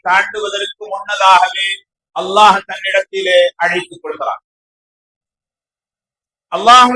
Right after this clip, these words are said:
ஜல்ல ஷானஹு வ தஆலா மனித சமுதாயத்திற்கு வழங்கிய இந்த வாழ்வு, ஹுமூம் என்று சொல்லக்கூடிய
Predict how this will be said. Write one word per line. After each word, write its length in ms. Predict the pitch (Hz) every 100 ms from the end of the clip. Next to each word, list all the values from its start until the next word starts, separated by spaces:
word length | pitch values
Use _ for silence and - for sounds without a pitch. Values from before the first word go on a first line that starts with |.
| 240
ஜல்ல 220 | 226 233 226
ஷானஹு 340 | 226 247 247
வ 60 | 226 -
தஆலா 400 | 226 214 214 226 226 -
மனித 300 | 196 - 240
சமுதாயத்திற்கு 1080 | 233 196 220 240 240 240 - 226 220 - 214 214 208 -
வழங்கிய 840 | 180 196 226 226 - - 302 294 285
இந்த 260 | 196 - 381
வாழ்வு, 460 | 170 175 - - _ _ _ _ _ _ _ _ _ _ _ _ _ _ _ _ _ _ _
ஹுமூம் 520 | 143 208 262 269 269
என்று 320 | 254 - 233
சொல்லக்கூடிய 680 | 220 220 214 220 226 226 214